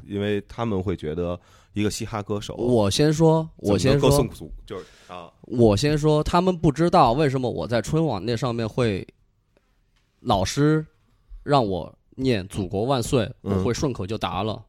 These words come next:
Speaker 1: 嗯。
Speaker 2: 那他妈是因为我早就把这首歌写完了。
Speaker 1: 哦。
Speaker 2: 你懂吗？
Speaker 1: 我明白。
Speaker 2: 我有个地方可以唱这首歌了。
Speaker 1: 嗯。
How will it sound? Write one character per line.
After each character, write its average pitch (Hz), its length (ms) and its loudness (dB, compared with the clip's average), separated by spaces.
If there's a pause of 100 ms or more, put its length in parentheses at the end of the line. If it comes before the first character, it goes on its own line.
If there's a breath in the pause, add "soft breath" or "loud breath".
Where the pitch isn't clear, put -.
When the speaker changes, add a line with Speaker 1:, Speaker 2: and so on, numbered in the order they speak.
Speaker 1:
嗯。 98 260 0
Speaker 2:
那 175 80 -2
他 165 120 0
妈 175 120 0
是 175 160 -2
因 180 140 2
为 160 80 4
我 160 100 2
早 - 200 -4
就 120 80 -2
把 104 100 -4
这 120 80 -6
首 113 100 -2
歌 143 140 0
写 - 180 2
完 87 240 -8
了。 110 160 -10 (260)
Speaker 1:
哦。 98 760 -4 (920)
Speaker 2:
你 123 100 -16
懂 110 160 -8
吗？ 101 200 -10
Speaker 1:
我 101 80 2
明 95 160 2
白。 92 200 2 (640)
Speaker 2:
我 165 120 2
有 175 160 8
个 113 120 0
地 196 200 0
方 147 160 0
可 139 120 -2
以 147 100 2
唱 160 180 0
这 160 80 2
首 120 160 0
歌 120 300 -2
了。 101 280 -4
Speaker 1:
嗯。 95 340 0